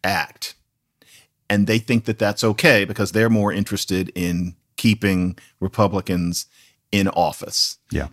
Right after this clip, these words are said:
Speaker 1: To me, maybe this is splitting hairs, but to me, that's different from we don't want the N-words voting because they're not supposed to. It's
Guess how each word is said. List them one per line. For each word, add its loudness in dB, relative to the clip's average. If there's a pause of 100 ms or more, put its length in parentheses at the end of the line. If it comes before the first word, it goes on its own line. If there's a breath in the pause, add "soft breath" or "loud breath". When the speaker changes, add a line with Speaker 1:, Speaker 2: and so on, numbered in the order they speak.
Speaker 1:
To 4
me, 4 (320)
maybe 4
this -4
is -4
splitting 0
hairs, 2
but -4
to 0
me, 4
that's -2
different 0 (300)
from 0 (260)
we 6
don't 4
want 4 (180)
the 0
N-words 2
voting 2
because -2
they're 2
not -2
supposed 0
to. -10 (800 loud breath)
It's 0